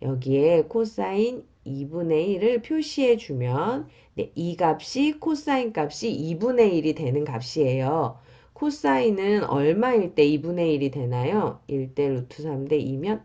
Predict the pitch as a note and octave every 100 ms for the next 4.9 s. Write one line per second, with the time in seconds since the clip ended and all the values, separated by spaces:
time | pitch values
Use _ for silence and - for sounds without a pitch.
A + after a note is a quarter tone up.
0 | - C#3+ B2+ - F3+ E3+ D#3+ C3+ - _
1 | - _ D3+ E3+ F3+ F3 - C4+ - G3+
2 | F3 D3 C#3+ D3+ C#3 C3+ D3+ D3 D3 G3+
3 | G3 D#3 C#3+ E3+ C#4 E4 - D4+ C#4 A#3+
4 | A3 G3+ G#3 C#4 C4 G3 F3+ C4+ G#3+